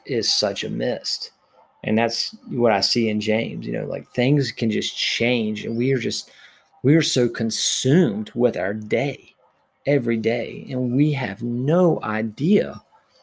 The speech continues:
what tomorrow is gonna bring. I mean, just last year, I mean, on March seventh, we were in a gymnasium, Facebook Live, in a dodgeball tournament, having the time of our lives,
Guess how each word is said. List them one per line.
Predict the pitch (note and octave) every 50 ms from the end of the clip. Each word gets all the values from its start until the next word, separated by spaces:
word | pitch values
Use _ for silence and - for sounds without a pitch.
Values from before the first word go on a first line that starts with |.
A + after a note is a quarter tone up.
| _ _ -
what | D3+ D3+ -
tomorrow | - C#3+ C3+ B2+ B2 B2 A#2+ A#2+
is | A#2 A2
gonna | B2 B2 A2+
bring. | A2+ D#3 F3 E3+ -
I | B2+ D#3
mean, | D3 C3+ B2+ C3+ - F3+ - - _ _ -
just | A#3+ A#3+ - - C4+
last | C4+ C4+ C4+ A3+ - - -
year, | D4 E4 E4+ - - - - - _ _ _ _ _ _ _ _ _ _ _ _ _ _ _ _ _ _ - - - -
I | D#3+
mean, | F3 F3 -
on | D#3+ E3 D3+ D3
March | E3+ A#3 C4+ C#4 -
seventh, | - - - G#3 A#3 G3+ G#2+ G2+ - -
we | C#3 A3
were | C#4 C#4 D4+
in | G3+ C#3+
a | A#2+
gymnasium, | A#2 G#2+ A2+ C3+ B2 A#2+ A2+ A2 B2+ F#3 G3+ - F2+ F2 G2 G#2 G2+ G2 - -
Facebook | B2 D3 D#3 - - D3 B2 -
Live, | A2 G#2 G#2 B2 D#3 F3+ D#3+ A#2+
in | G#2+ G#2+
a | G2+ A#2
dodgeball | A2+ G#2+ A2+ A#2 D3+ G#3 G#3+ G3+ - - A#2+ - -
tournament, | - - G#2+ A2 A2+ A2+ A2 -
having | B2 C#3 D3 D3 C#3+ B2+ G#2+
the | G2+
time | - - - C3 C#3 D#3 D#3
of | C#3+ B2
our | B2 A#2+ A#2 G2+
lives, | A2+ C#3+ D3 A#2 G2 G2 G#2 A2 -